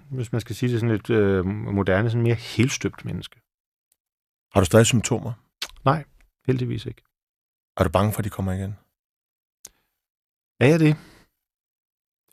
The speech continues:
Speaker 1: Ja, dybt inden er man, er jeg nok, øh, bange. Du kan bare høre, hvor mange gange jeg har rettet mig selv fra at tale til første og tredje person.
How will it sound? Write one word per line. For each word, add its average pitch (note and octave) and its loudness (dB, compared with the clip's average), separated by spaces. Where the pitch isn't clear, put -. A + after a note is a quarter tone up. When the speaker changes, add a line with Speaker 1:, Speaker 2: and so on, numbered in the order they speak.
Speaker 1:
Ja, A2+ 0
dybt F3 6
inden C#3 8
er G#2+ 6
man, A#2 4
er A2+ 6
jeg B2+ 8
nok, G#2 2
øh, G#2+ 0
bange. F2+ -2
Du A2 4
kan F#2+ 0
bare A#2 8
høre, A2+ 6
hvor A2+ 0
mange G#2+ 0
gange G#2 0
jeg G2+ 0
har F2+ -2
rettet F2+ 2
mig G2 -2
selv G2+ -4
fra G2 -4
at F#2 -4
tale F2+ -4
til G2 -6
første G2 -2
og F#2+ -4
tredje F#2+ -4
person. G#2 -10